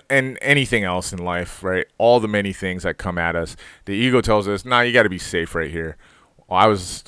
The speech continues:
always, uh, to be in a growth mindset, I would just say yes.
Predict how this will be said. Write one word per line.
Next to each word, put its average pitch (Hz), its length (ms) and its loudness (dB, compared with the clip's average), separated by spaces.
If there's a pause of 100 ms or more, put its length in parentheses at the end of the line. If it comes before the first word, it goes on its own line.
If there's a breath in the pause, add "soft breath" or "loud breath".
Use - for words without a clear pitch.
always, 98 520 0
uh, 104 200 0
to 117 140 -2
be 117 160 0
in 123 80 2
a 117 40 2
growth 107 260 2
mindset, 107 380 0
I 95 80 4
would 98 140 0
just 92 180 -8
say 95 100 -4
yes. 73 480 -12